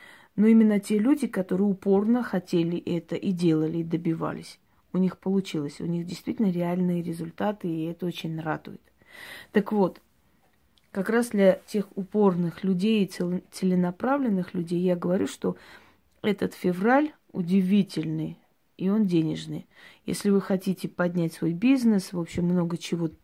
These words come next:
достичь, вот этот февраль может, в-, знаете, один месяц может покормить весь ваш год. Я дарю вам денежный ритуал, еще раз повторяюсь, э, для того, чтобы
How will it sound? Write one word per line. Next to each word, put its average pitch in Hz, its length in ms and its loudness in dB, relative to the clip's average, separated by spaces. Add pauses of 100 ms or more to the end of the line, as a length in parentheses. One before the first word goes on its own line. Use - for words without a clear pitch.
достичь, 269 500 -2 (360)
вот 180 120 -6
этот 190 260 2
февраль 233 440 2
может, 196 400 2
в-, - 560 -10
знаете, 202 440 0 (340)
один 202 320 6
месяц 226 580 4
может 190 380 2
покормить 196 600 -2
весь 185 240 0
ваш 175 300 -2
год. 139 260 -4 (3000)
Я 208 240 4
дарю 226 340 6
вам 208 220 6
денежный 190 520 4
ритуал, 240 420 4
еще 190 240 2
раз 185 160 -4
повторяюсь, 180 720 -2 (120)
э, 175 480 -8 (880)
для 185 160 0
того, 196 300 2
чтобы 185 640 0